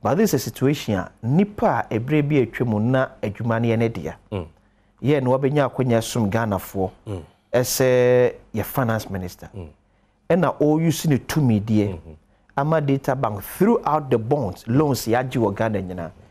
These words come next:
Speaker 1: Yɛnya any other company
Speaker 2: Mm-hmm.
Speaker 1: bi a ɔyɛ transaction advisor to it,
Speaker 2: Mm-hmm.
Speaker 1: apart from Data Bank. Then it comes to play of, say, conflict of interest. Then what happens to tendering, procurement?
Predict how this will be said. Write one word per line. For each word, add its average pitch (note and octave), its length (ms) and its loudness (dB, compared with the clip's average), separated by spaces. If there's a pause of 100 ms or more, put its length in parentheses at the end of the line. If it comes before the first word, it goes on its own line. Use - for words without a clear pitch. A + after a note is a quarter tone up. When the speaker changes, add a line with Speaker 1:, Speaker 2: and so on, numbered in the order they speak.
(260)
Speaker 1:
Yɛnya C3 520 2
any G#3 400 2
other A3+ 480 0
company D3+ 580 -2 (400)
Speaker 2:
Mm-hmm. - 100 -20
Speaker 1:
bi D3 80 0
a C3+ 200 4
ɔyɛ C#3 60 -8
transaction C#3 500 -4
advisor A2 480 -4
to - 240 -14
it, G#2 140 -8
Speaker 2:
Mm-hmm. D#2+ 100 -18 (340)
Speaker 1:
apart - 300 -4
from G2+ 160 -8
Data F#2+ 260 -8
Bank. E2 220 -12 (140)
Then A3 260 2
it - 160 -4
comes F#3 200 0
to - 100 -2
play A#2+ 320 0
of, - 320 -2 (500)
say, - 400 -2 (160)
conflict G#3+ 520 0 (400)
of - 200 -8
interest. - 500 -6 (540)
Then C#3 200 2
what G#3+ 140 2
happens F3+ 420 0
to G2+ 260 -2 (580)
tendering, D3 440 0 (120)
procurement? - 720 -2